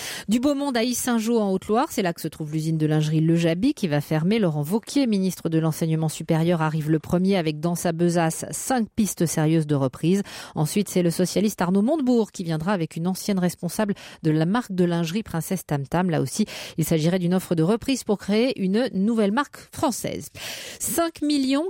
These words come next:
quatre cent mille téléspectateurs étaient devant leur télé hier soir pour regarder Des paroles et des actes avec François Hollande, une des meilleures audiences pour cette émission politique.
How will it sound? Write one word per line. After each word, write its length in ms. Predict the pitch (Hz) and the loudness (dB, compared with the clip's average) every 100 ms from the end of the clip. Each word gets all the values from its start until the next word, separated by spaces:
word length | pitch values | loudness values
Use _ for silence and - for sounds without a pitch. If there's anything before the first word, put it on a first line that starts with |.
| - | -4
quatre 180 | 285 277 | -4 -2
cent 200 | - 269 | -2 0
mille 200 | 269 349 | 0 0
téléspectateurs 840 | 294 254 - - - 240 - 208 | 0 0 -2 -4 -2 -2 0 0
étaient 220 | 240 214 190 | 0 -2 0
devant 160 | 185 | 2
leur 180 | 180 170 | 2 0
télé 320 | - 233 220 | 0 2 2
hier 220 | 220 185 | 2 -2
soir 260 | - 202 185 | -2 -4 -4
pour 180 | - 160 | -4 0
regarder 440 | 156 147 147 208 | 2 2 0 0
Des 100 | 170 | 0
paroles 320 | 156 165 170 | 0 0 2
et 60 | 160 | 2
des 200 | 143 143 | 0 2
actes 240 | 247 - | 0 -2
avec 220 | 190 151 - | -4 -4 -6
François 380 | 156 139 147 | -8 -4 0
Hollande, 320 | 135 156 294 214 | 2 2 0 0
une 120 | 165 | 0
des 120 | 143 | 0
meilleures 340 | 139 143 135 | 2 0 2
audiences 400 | 156 143 170 302 | 0 2 0 0
pour 160 | - 160 | -2 -4
cette 200 | 147 135 | -4 -4
émission 340 | 139 135 139 | -4 -4 -4
politique. 580 | 135 151 156 - 277 - | 0 0 0 2 0 0